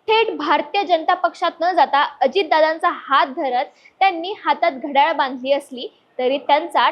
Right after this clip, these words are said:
ठराविक स्वतंत्र मतदारांचा कल मुंबईत महाविकास आघाडीला मिळालेली मतं आणि देश पातळीवर काँग्रेस करत असलेलं कमबॅक पाहता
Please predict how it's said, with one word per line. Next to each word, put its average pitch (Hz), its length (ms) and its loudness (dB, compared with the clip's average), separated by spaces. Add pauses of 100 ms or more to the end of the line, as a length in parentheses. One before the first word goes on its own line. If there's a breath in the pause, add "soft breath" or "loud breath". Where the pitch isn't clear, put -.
ठराविक 277 440 -2
स्वतंत्र 320 480 -4
मतदारांचा 294 760 0
कल 294 300 0 (340 soft breath)
मुंबईत 359 400 0
महाविकास 359 520 0
आघाडीला 302 440 0
मिळालेली 294 400 -4
मतं 339 560 -2
आणि 285 220 -6
देश 262 260 0
पातळीवर 302 600 2
काँग्रेस 320 540 -2
करत 330 280 2
असलेलं 294 420 0
कमबॅक 330 540 -2
पाहता 311 360 2